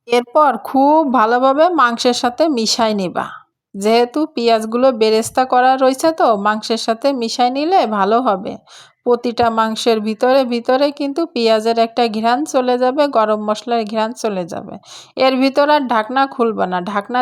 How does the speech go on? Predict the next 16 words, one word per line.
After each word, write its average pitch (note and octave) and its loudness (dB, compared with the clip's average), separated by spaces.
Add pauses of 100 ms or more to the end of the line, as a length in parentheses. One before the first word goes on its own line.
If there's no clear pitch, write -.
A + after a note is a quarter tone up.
দিয়ে C#4+ 2 (140)
ঢেকে A#3+ -2 (160)
রান্না F#3 -2
করবা। - -6 (600)
এই B3+ 4 (120)
দেখো B3+ 2 (240)
এরকম B3 2 (120)
যখন A#3+ 0 (100)
ভুনা C4 2
ভুনা C#4 2 (100)
হয়ে C4+ 4 (100)
আসবে, C#4 0 (140)
তখন A3+ 0 (100)
কিন্তু C#4+ -4 (140)
নামাই G3 2 (100)
ফেলাবা। F#3 0